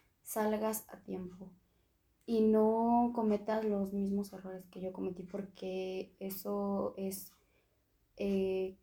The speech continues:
caer en una depresión muy, muy, muy cabrona. Luego, para superar a esa persona, tienes que pasar por muchos, muchos, este,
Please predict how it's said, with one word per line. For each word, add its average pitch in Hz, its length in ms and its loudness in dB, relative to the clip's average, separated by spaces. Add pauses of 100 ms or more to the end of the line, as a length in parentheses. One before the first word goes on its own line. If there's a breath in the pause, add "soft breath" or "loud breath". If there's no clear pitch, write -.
caer 208 440 8
en 233 120 6
una 240 180 8
depresión 208 500 2
muy, 262 340 8
muy, 247 300 6
muy 240 320 4
cabrona. 208 560 0 (840)
Luego, 233 340 10
para 196 600 4
superar 202 500 4
a - 20 4
esa 269 180 2
persona, 233 760 4
tienes 220 240 -2
que 220 100 -4
pasar 202 440 -6
por 208 180 -4
muchos, 208 640 -2 (200)
muchos, 208 560 -6
este, 180 640 -8